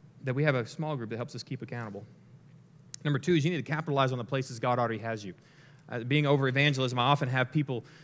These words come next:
say, "Hey, how can I get involved in the evangelism ministry?" And I said, "Well, are you saved?" "Yes."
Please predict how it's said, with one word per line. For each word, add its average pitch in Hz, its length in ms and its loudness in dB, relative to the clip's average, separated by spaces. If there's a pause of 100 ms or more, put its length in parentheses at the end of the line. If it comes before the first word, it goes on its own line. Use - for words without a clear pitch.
say, 147 140 -2
"Hey, 165 160 6
how 165 180 8
can 190 140 0
I 170 40 2
get 165 140 -2
involved 151 360 4
in 151 80 2
the 143 100 0
evangelism 135 560 -2
ministry?" 104 440 -8 (160)
And 104 120 -12
I 117 60 -6
said, 104 280 -6 (760)
"Well, 117 160 -2
are 123 60 0
you 107 120 -6
saved?" 143 560 -4 (340)
"Yes." - 500 -10